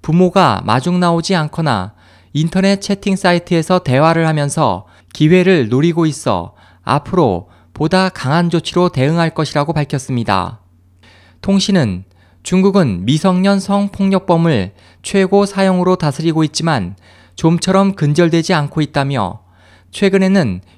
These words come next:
유치원과 초등학교 등 교육기관 내에서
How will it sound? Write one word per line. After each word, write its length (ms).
유치원과 840
초등학교 540
등 300
교육기관 640
내에서 560